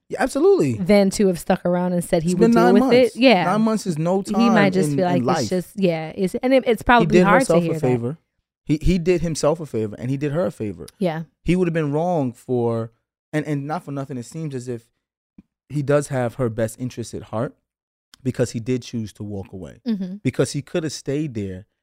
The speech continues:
Speaker 1: and dragged this out knowing that it's never gonna work and not giving her an opportunity to meet someone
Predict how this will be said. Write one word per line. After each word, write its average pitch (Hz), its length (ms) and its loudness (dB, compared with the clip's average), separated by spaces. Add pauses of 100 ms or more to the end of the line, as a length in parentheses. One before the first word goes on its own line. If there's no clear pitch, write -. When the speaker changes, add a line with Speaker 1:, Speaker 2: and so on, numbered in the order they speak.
Speaker 1:
and 117 180 -4
dragged 117 420 0
this 107 200 -8
out 113 200 -2
knowing 117 280 -2
that 110 140 -4
it's 98 100 -6
never 107 220 -8
gonna 104 180 -10
work 113 400 -8
and 113 160 -6
not 117 200 -4
giving 117 240 -6
her 117 120 -6
an 117 120 -4
opportunity 110 460 -8
to 110 120 -10
meet 123 280 -2
someone 101 560 -4